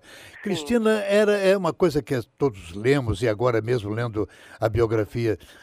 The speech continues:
Speaker 2: eh, feita
Speaker 1: É.
Speaker 2: pela, para Bibi Ferreira, agora da,
Speaker 1: Aham,
Speaker 2: que vai ser
Speaker 1: Neja
Speaker 2: lançada
Speaker 1: Luz.
Speaker 2: também,
Speaker 1: Aham.
Speaker 2: exatamente no próprio dia do aniversário de cem anos, não é?
Speaker 1: Sim.
Speaker 2: Da Jalusa Barcelos, a gente se dá conta de como foi rigorosa sua avó,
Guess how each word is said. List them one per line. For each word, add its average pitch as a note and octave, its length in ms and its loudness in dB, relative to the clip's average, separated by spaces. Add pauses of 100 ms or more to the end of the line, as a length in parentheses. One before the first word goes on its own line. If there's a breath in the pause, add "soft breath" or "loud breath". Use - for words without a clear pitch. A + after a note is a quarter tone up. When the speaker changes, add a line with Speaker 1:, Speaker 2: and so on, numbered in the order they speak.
(100)
Speaker 2:
eh, G#2 460 0 (100)
feita A#2 300 -6
Speaker 1:
É. - 100 -4
Speaker 2:
pela, G2+ 260 -4
para A2 300 -2
Bibi G#2 360 -6
Ferreira, C#3 640 0
agora A2+ 380 0
da, E3+ 80 4
Speaker 1:
Aham, E3+ 320 4
Speaker 2:
que - 80 -12
vai A#2 100 -4
ser D3 200 0
Speaker 1:
Neja D#3+ 100 4
Speaker 2:
lançada C3+ 300 2
Speaker 1:
Luz. G2 120 -12
Speaker 2:
também, B2+ 520 0 (340 soft breath)
Speaker 1:
Aham. A#2+ 140 2
Speaker 2:
exatamente B2 840 0
no A2 160 -10
próprio E3 480 -2
dia B2 400 -4
do A2 140 -2
aniversário G#2+ 560 -4
de F#2+ 140 -12
cem G#2+ 260 -6
anos, C3+ 420 -4
não A#2 120 -6
é? F3 100 -4
Speaker 1:
Sim. F3+ 320 -4
Speaker 2:
Da B2+ 80 2
Jalusa A#2+ 420 -2
Barcelos, B2+ 640 -2 (300 soft breath)
a C3+ 100 0
gente E3 240 -2
se F#3 100 -4
dá E3+ 200 2
conta F#3+ 420 -2
de D#3 140 0
como E3+ 280 -2
foi F3 280 2
rigorosa D#3+ 1000 4
sua D#3 280 2
avó, A#2 440 4